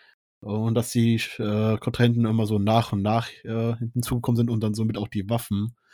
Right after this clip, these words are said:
äh, nach und nach, äh, ins Match kommen. Das, äh, würde ich auch sagen, das war ein bisschen komisch, vor allem für,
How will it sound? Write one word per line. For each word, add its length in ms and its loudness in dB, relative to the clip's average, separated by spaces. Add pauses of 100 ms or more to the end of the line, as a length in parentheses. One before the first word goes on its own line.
(380)
äh, 140 -4
nach 240 0
und 100 -2
nach, 300 -2
äh, 180 -2
ins 200 -6
Match 240 -6
kommen. 340 -4 (580)
Das, 180 -4
äh, 60 -6 (200)
würde 340 -4 (440)
ich 140 -2
auch 100 2
sagen, 140 4
das 160 0
war 120 6
ein 120 4
bisschen 200 0
komisch, 300 0
vor 160 2
allem 240 4
für, 520 0